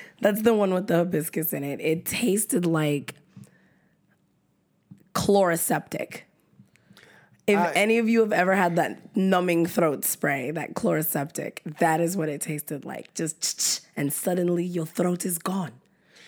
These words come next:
Speaker 2: Now, I, I wish I could say that she's exaggerating, you know, just for the sake of banter.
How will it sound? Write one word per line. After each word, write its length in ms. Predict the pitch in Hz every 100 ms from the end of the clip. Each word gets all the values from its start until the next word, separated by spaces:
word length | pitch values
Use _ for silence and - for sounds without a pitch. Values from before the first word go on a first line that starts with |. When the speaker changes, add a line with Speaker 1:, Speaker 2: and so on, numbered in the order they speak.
| _
Speaker 2:
Now, 260 | - 156 160
I, 140 | 160 151 160
I 20 |
wish 280 | 160 165 -
I 140 | 147 147
could 180 | 139 -
say 480 | - 135 135 151 147
that 400 | 135 123 117 -
she's 260 | - 123 120
exaggerating, 920 | 120 127 127 131 143 139 135 135 143 _ _ - - -
you 120 | 143
know, 360 | 143 131 127 -
just 220 | 156 185
for 140 | 185 170
the 140 | 160
sake 320 | - 165 147
of 300 | 151 127 120
banter. 460 | 131 147 143 156